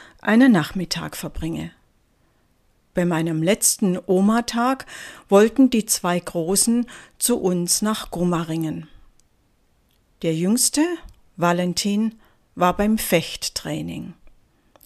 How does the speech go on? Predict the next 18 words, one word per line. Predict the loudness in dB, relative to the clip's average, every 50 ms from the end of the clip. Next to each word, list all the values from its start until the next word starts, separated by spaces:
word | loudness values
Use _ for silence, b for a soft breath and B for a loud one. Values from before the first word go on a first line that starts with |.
| _ _ -20 _ _ 2
Als | 2 2 2 0
ich | -4 -6 -4 -4
mit | -4 -4 -2
seinen | -2 0 0 -2 -2
Geschwistern | -2 -2 -4 -4 -2 -2 0 0 0 -2 -2 -2 -4 -4
von | -4 -4 -4 -4 -4 -4
Gomaringen | -2 0 2 2 2 2 0 0 -2 -2 -2 -4 -4 -4
zurückkam, | -6 -6 -2 -4 -4 -4 -4 -8 -8 -6 -2 0 0 0 0 B B B B B B B B B B B B B
trafen | -2 2 4 4 4 4 6 6 6 6
wir | 6 4 4 4 4
den | 2 0 -2 -2 0
Valentin | 0 0 0 0 0 -2 -2 -2 -2 -2 0 0 0 -2
auf | -4 -6 -6 -6
dem | -6 -6 -6 -6 -4 _
Arm | 0 2 2 2 4 4 4 4
seiner | 2 2 0 0 0 -2 -2 -2 -2
Mama | -2 0 0 0 0 -2 -2
an, | -2 -4 -4 -2 -2 -4 -6